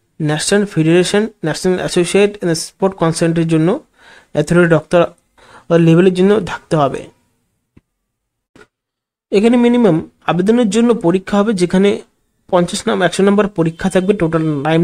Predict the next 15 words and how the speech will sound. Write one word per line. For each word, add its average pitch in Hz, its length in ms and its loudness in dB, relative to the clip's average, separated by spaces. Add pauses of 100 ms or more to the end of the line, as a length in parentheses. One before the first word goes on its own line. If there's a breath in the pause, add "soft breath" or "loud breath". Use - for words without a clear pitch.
থাকবে 180 260 0
নব্বই 151 300 0
নাম্বার। 190 200 2 (2750)
পরীক্ষা 214 300 0 (120)
হওয়ার 220 240 4 (100)
পরে 196 200 2
এখানে 190 200 0 (120)
final 165 320 2 (100)
interview 180 460 2
হবে, 196 160 2 (380)
ইন্টারভিউ 202 680 2
হবে 185 180 2 (220)
computer 165 420 0
বেস 160 220 0
টেস্টে 180 280 0